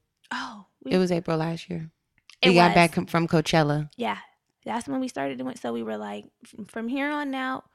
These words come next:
Speaker 1: we're doing an episode every single week, no matter what."
Speaker 2: Yeah.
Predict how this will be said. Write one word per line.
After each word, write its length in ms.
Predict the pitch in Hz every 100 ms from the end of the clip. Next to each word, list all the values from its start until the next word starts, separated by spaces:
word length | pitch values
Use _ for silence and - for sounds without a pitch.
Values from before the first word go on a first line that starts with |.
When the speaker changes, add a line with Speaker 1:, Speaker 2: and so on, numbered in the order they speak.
| _ _ _
Speaker 1:
we're 100 | -
doing 240 | 220 220 220
an 60 |
episode 500 | 208 220 220 - 208 202
every 220 | 220 233
single 360 | 254 233 226
week, 200 | 214 214
no 120 | 208 196
matter 340 | 196 196 190
what." 280 | 196 180 - _ -
Speaker 2:
Yeah. 320 | 185 170